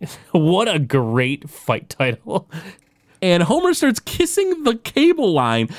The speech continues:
Speaker 2: saying, "How can one little insulated wire bring so much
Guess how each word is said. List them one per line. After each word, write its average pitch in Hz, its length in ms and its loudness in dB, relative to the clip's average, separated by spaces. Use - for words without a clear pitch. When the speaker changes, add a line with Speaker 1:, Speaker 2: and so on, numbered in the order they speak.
Speaker 2:
saying, 202 260 0
"How 220 220 0
can 214 260 2
one 202 260 2
little 208 300 4
insulated 170 540 2
wire 135 320 2
bring 120 260 0
so 127 480 2
much 104 460 -2